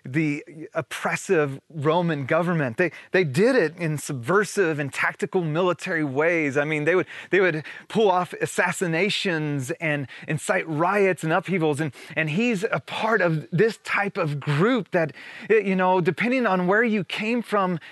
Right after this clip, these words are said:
and where you stood, one thought, you know, is a revolutionary, another side would call him a terrorist.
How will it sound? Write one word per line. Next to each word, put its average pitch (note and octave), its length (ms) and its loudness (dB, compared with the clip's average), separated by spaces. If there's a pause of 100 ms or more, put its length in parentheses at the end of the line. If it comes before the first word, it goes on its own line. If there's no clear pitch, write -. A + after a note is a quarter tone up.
and D#3+ 220 -2
where G#3+ 220 2
you F#3 200 -2
stood, A3 460 2
one G#3 320 2
thought, F#3+ 320 0
you F3+ 160 0
know, F#3+ 240 4
is F3 180 4
a D3 160 0 (220)
revolutionary, F#3 760 2
another G3+ 300 0
side F3+ 300 -4
would F3 100 -2
call G3 240 -4
him F#3+ 100 -2
a F3 60 -6
terrorist. - 680 -14